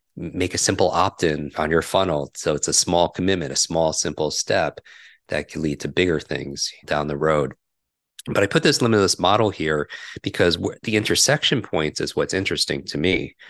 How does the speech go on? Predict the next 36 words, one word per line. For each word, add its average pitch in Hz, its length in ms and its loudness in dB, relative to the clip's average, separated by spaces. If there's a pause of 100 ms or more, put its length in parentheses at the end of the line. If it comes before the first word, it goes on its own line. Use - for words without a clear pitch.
There's 95 260 2
four 127 300 6
eyes. 80 580 2
You'll 87 120 2
notice 101 340 0
that 82 260 0 (120)
when 85 300 -2
you 80 160 -2
make 85 340 -2
this, - 220 0
these - 180 -4
three 82 180 -2
circles - 420 2
intersect, 90 640 2 (460)
that 92 260 0
it - 100 -4
creates, 104 460 4
like, 76 160 0
four 92 360 4
empty 85 300 -4
spaces 73 720 0
where 78 120 -2
they 78 100 -4
converge. 73 720 0 (480)
And 90 140 2
where 85 120 4
mindset 101 540 4
and 90 100 0
motivation 85 640 2
cross 76 320 0
over, 73 340 0
you 80 100 -2
have 78 80 0
the 73 60 -2
first - 380 0
eye, 71 420 0